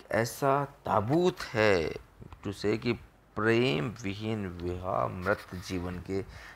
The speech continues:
समान है कि आप, you cannot just enjoy it। ये एक तकलीफ़ है, ये एक पीड़ा है जो कि,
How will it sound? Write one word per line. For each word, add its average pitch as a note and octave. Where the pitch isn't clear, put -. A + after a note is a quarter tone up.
समान F2+
है F#2
कि E2+
आप, -
you D#3
cannot F#3
just -
enjoy C#3
it। -
ये F3+
एक A2
तकलीफ़ B2
है, B2+
ये A#2
एक -
पीड़ा A#2
है G2+
जो A#2
कि, D3